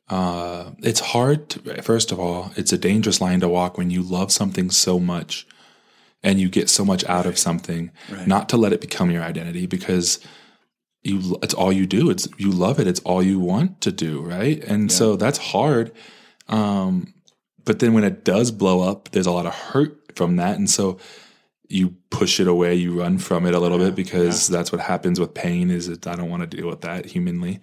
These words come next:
Speaker 2: Yeah.
Speaker 1: Uh, and so, like, for me, I was like, "My identity is gonna be everything but sports."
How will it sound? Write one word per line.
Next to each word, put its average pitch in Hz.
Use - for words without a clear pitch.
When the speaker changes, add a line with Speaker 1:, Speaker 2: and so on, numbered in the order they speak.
Speaker 2:
Yeah. 98
Speaker 1:
Uh, 95
and 101
so, 104
like, 95
for 90
me, 123
I -
was 101
like, 98
"My 95
identity 92
is 85
gonna 90
be 87
everything 98
but 82
sports." -